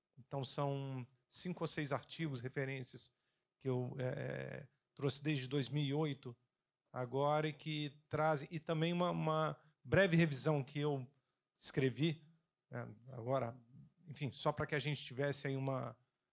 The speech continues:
uma, um, um material de, de consulta e crítica, né, em relação a, a essa questão da senescência,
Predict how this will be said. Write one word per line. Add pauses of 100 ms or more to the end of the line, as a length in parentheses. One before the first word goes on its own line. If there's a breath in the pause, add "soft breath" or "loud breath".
(200)
uma, (160)
um,
um
material (380)
de,
de
consulta (140)
e
crítica, (520)
né, (360)
em
relação
a,
a
essa
questão (360)
da
senescência,